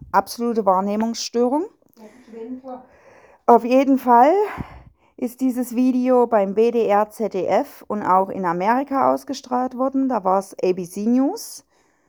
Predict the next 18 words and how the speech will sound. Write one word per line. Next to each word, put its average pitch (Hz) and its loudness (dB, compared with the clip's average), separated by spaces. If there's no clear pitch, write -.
Und 240 4
der 180 -2
Kerntext 262 -6
des 226 -6
Videos 247 -2
sagt 180 0
aus, 196 0
dass - -12
Tusk - -4
in 208 -10
diesem 190 -8
Interview 202 -4
sagt, 247 2
wir 196 -2
hören's 185 -4
uns 170 -12
gleich 135 -2
an 202 2